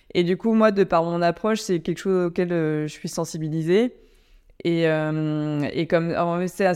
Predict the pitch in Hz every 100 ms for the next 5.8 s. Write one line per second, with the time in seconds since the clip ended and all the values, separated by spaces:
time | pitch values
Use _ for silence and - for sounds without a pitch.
0 | 175 165 170 196 190 - 165 170 165 175
1 | 190 180 170 - 180 185 220 185 165 165
2 | 208 196 160 - 190 - 156 - 214 -
3 | 156 151 151 151 175 190 165 165 151 160
4 | 165 185 - 180 - 196 196 170 151 156
5 | 165 180 180 185 170 160 180